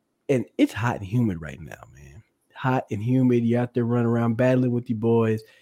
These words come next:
and it's mandatory. So that means everybody should be in attendance. And, uh, you know, what's one thing that you're hearing about ma-, uh, mandatory minicamp that, that's got you excited or that, that's been good news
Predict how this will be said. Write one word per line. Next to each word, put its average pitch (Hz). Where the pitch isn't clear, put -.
and 139
it's 131
mandatory. 117
So 110
that 123
means 127
everybody 113
should 156
be 127
in 117
attendance. 131
And, 110
uh, 117
you 139
know, 135
what's 165
one 185
thing 175
that 139
you're 156
hearing 147
about 127
ma-, 123
uh, 120
mandatory 135
minicamp 131
that, 104
that's -
got 131
you 131
excited 123
or 107
that, 120
that's 127
been 127
good 131
news 123